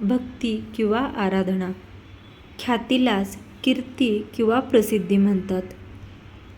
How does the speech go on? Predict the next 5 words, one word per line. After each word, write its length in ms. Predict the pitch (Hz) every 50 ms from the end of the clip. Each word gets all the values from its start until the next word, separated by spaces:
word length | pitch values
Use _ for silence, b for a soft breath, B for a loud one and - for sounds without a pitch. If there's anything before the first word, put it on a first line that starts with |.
| - -
कबूल 520 | 269 247 220 220 262 269 254 233 220 226 - - - - - - -
म्हणजेच 560 | 208 214 220 220 214 226 226 226 220 - - -
मान्य, 540 | 226 233 247 247 262 269 277 262 226 220 208 202 208 - - - - -
मंजूर, 840 | 220 220 247 262 262 262 254 233 233 214 190 180 180 - - - - -
संमत 520 | - - - 254 262 262 254 254 214 190